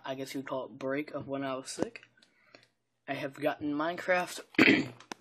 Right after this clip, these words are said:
Uh, let me know down in the comment section if you wanna see me play that. Um, eventually I'll start doing, like, maybe mod reviews, maybe mod packs like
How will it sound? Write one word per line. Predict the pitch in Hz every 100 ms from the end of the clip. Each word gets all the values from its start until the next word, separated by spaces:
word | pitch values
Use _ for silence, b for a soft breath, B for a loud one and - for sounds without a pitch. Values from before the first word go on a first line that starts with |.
| - - - _ _ - 143
Uh, | 160 151 135
let | 135
me | 156
know | 165 160
down | 160 156
in |
the | 143
comment | 135 127
section | - 131 123
if | 127 -
you | 127
wanna | 123
see | -
me | 123
play | 123 120
that. | 123 123 120 - b b b b b b _ _ _ _
Um, | 131 127 135 _ _ _
eventually | 139 135 131 123
I'll | 127
start | - 123
doing, | 123 127
like, | 123 113 - B B B _
maybe | 240 208
mod | 196 190 190
reviews, | 180 175 170 170 165 - - _ _ _ -
maybe | 156 156 160 151 151 - - 156
mod | 135 135 139
packs | 139 135 131 135
like | 123